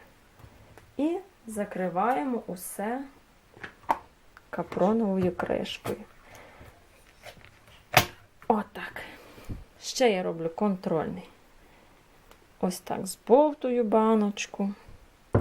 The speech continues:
І наші огірочки на зиму квашені, готові. Вони простоють у вас аж до наступного літа, якщо ви не будете їсти. Але я думаю, що вони будуть настільки смачні,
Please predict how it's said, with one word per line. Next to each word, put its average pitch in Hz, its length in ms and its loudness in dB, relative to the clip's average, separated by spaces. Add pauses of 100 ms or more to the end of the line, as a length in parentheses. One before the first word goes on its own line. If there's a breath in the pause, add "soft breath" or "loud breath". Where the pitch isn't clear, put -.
(300)
І 339 220 2 (1080 soft breath)
наші 190 440 -6
огірочки 233 800 0 (260)
на 165 180 -4
зиму 226 580 2 (680)
квашені, 202 720 0 (180)
готові. 196 600 -4
Вони 202 220 6
простоють 233 800 2
у 202 40 -6
вас 185 440 4 (600 loud breath)
аж 269 280 6
до 202 140 -4
наступного 202 840 -2
літа, 160 340 -2
якщо 190 260 -6
ви 190 80 -4
не 190 100 -6
будете 175 340 -8
їсти. - 400 -10 (100)
Але 320 480 4
я 220 160 4
думаю, 214 420 6
що 208 160 -4
вони 196 140 2
будуть 180 260 -2
настільки - 520 0
смачні, 240 640 0